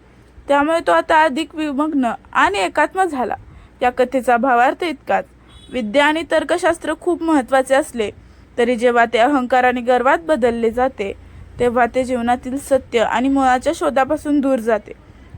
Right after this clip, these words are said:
गुरुभक्ती म्हणजे ज्ञानाची पवित्रता आणि शुद्धता जपणारा एक मार्ग आहे. गुरुच आपल्याला योग्य मार्गावर नेतात, त्याच्याशिवाय ज्ञान आणि जीवनाचा योग्य अर्थ कधीच मिळू शकत नाही.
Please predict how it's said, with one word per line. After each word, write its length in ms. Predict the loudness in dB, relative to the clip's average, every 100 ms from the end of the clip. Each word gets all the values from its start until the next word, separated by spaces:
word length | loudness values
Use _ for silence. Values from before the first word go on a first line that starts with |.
| -8
गुरुभक्ती 500 | -2 0 2 0 -2
म्हणजे 300 | -4 -2 0
ज्ञानाची 520 | -2 0 0 0 -4 0
पवित्रता 600 | 2 2 0 -4 -4 -12 -12 -20 -10
आणि 260 | -2 0 0
शुद्धता 480 | -2 0 0 2 2
जपणारा 500 | 0 2 4 4 2
एक 140 | 2
मार्ग 320 | 2 2 2
आहे. 220 | 0 -2 -8 -20 -20 -20 -10 -2
गुरुच 280 | 0 2
आपल्याला 380 | 0 2 2 4
योग्य 340 | 4 2 2 2
मार्गावर 560 | 2 2 4 4 2
नेतात, 320 | -2 -4 -8 -10 _ -2
त्याच्याशिवाय 560 | 0 2 0 0 2 2
ज्ञान 400 | 2 2 2 0 -8 -20 -16 -4
आणि 220 | 0 0
जीवनाचा 420 | 2 4 4 2
योग्य 360 | 2 0 0 0
अर्थ 300 | 0 0 -4
कधीच 440 | 0 0 0 0
मिळू 240 | 0 2
शकत 340 | 0 -2 -4 -8
नाही. 240 | -8 -10